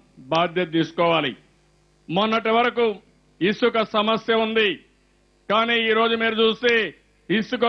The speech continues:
కూడా ఒక్క పైసా కలెక్ట్ చేయకుండా పూర్తిగా పేదవాళ్ళకు ఉచితంగా ఇచ్చే ఏర్పాటు ఈ ప్రభుత్వం చేశామని చెప్పి కూడా నేను మీకు తెలియజేస్తున్నా.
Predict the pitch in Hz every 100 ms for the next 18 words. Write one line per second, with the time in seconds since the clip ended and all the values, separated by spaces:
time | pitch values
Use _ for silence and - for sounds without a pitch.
0 | 226 240 247 214 165 _ - 208 220 233
1 | 226 226 240 - 233 226 220 233 214 -
2 | 233 226 247 254 240 165 _ _ 240 262
3 | 262 - 240 254 247 - _ _ 220 240
4 | 233 226 233 226 214 208 208 269 254 240
5 | 233 226 226 240 240 247 254 247 190 -
6 | - 214 214 208 214 214 208 190 185 208
7 | 190 185 175 170 175 180 175 170 165 160
8 | 160 151 156 147 170 175